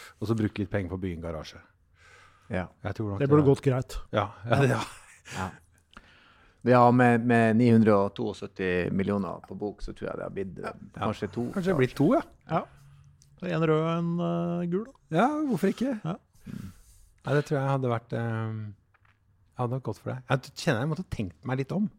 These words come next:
Speaker 2: Mm.
Speaker 3: Ja.
Speaker 1: Eh, jeg tror jeg hadde kjøpt flere biler, altså.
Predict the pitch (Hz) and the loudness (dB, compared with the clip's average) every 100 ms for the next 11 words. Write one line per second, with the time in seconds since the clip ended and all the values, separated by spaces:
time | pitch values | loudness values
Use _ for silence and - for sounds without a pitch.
0 | _ - 110 95 82 - - _ _ 113 | _ -8 -4 -4 -4 -14 -16 _ _ -6
1 | 113 107 107 104 104 95 _ _ _ _ | -4 -4 -4 -6 -8 -12 _ _ _ _
2 | _ _ _ - - 107 135 - - - | _ _ _ -16 -6 -2 -2 -4 -10 -12
3 | 85 71 87 80 104 110 | -12 -10 -10 -12 -12 -14